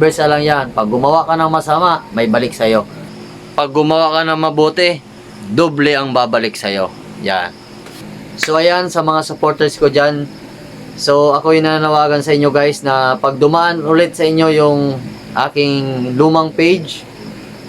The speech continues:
paki-report nyo na lang, guys, at wag na kayo dun mag-follow.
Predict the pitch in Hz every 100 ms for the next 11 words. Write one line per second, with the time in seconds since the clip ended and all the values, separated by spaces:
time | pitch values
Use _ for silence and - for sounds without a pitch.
0 | - - 156 156 156 156 156 147 151 165
1 | 160 156 151 151 147 147 143 139 117 110
2 | 143 143 139 143 143 139 135 123 127 127
3 | 127